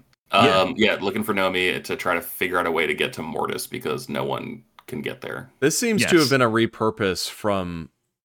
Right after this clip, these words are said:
Speaker 3: in episode nine, obviously, where we got them going to the planet with Babu Frick, and they meet up with Poe's old friend, whose name I forgot six times last episode.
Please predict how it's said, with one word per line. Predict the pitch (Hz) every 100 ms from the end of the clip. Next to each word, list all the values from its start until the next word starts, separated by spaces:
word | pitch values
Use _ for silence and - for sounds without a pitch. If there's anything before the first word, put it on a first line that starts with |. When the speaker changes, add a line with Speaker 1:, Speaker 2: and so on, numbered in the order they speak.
| _ _ _ _ -
Speaker 3:
in | 123 117 110 98 _ _ _ _ -
episode | 101 95 107 95
nine, | 95 95 92
obviously, | 90 90 - 95 87
where | 87 92
we | 90 90
got | 90 87 87 -
them | 92 87
going | 87 87 87 87 85
to | -
the | 90
planet | 80 - 90 85 85 58
with | 85 82 -
Babu | 82 92 90
Frick, | 85 - 92 90 - - -
and | 87 85 82 85
they |
meet | 87 87 87
up | 85
with | 92 87 -
Poe's | 92 90 87 85 - - _ -
old | 90 90 85
friend, | - 101 87 87 87 85 -
whose | 92 85 85 80
name | 87 85 87
I | 82
forgot | - 87 90 -
six | 98 -
times | - 87 85 85
last | 90 90 -
episode. | 90 - 98 90 87